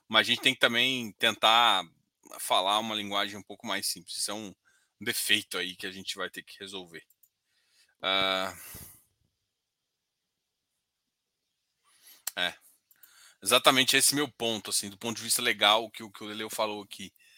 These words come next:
É, ficar achando que só deflação. Primeiro que, assim, vamos lá. A deflação que aconteceu, tipo, três meses consecutivos foi o único na história do Brasil. Deflação pontual acontece. Tipo, deflação no nível que aconteceu foi muito,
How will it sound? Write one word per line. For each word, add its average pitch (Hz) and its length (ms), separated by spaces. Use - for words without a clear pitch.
É, 107 320
ficar 135 380
achando 135 360
que 131 100
só 147 200
deflação. 143 440
Primeiro 269 320
que, - 100
assim, 143 320
vamos 127 220
lá. 101 220
A 110 100
deflação 170 460
que 330 80
aconteceu, 135 600
tipo, - 280
três 151 320
meses 123 260
consecutivos 120 840
foi 160 200
o 151 40
único 196 280
na 208 100
história 165 520
do 160 120
Brasil. 147 480
Deflação 202 520
pontual 135 760
acontece. - 920
Tipo, 104 340
deflação 127 440
no 170 120
nível 170 320
que - 80
aconteceu 139 460
foi 180 140
muito, 202 380